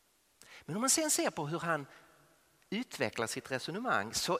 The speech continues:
utgår han från principen: det som en människa tillber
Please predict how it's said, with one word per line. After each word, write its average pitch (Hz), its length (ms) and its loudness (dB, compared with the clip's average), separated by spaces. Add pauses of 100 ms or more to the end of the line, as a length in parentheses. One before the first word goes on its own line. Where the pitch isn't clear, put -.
utgår 233 460 0
han 147 220 2
från 151 260 -4
principen: 147 920 -2 (1500)
det 269 320 0
som 285 200 -2
en 143 180 -2
människa 151 420 -4
tillber 127 760 -6